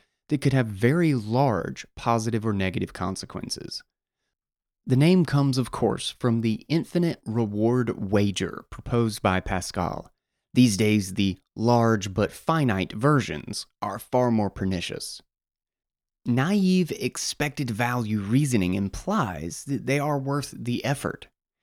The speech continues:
If the odds are one in a thousand that I could win a billion dollars and I'm risk and time neutral, then I should expend up to nearly one million dollars worth of effort to gain this boon.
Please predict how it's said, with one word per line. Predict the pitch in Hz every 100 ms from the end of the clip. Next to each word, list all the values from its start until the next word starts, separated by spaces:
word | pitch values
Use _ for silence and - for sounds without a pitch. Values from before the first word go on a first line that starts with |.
| _ _
If | 135
the | - -
odds | 175 185 151
are | 139
one | 117 107 127 139 143
in | 107
a | 104
thousand | - 127 101 92 85 123
that | 127 -
I | 113
could | 110
win | 101 117 117 117
a | 107
billion | 104 92 120 117 101 95
dollars | 110 120 71 90 101 -
and | 110 -
I'm | 104 104 101 - _ _ -
risk | 117 110 151 151 - -
and | 127 131 120
time | - 123 120 113
neutral, | 98 110 185 - 71 131 _ _ _ _ -
then | 185
I |
should | 196 -
expend | 196 - - 117 123 120
up | - 113 -
to | 123
nearly | 104 113 113 113
one | 95 113 127 110 110
million | 127 170 151 110
dollars | 104 92 98 98
worth | 104 92
of | -
effort | - 151 - 123 -
to | 147
gain | 123 113 117 110
this | 98 95
boon. | 113 135 117 - -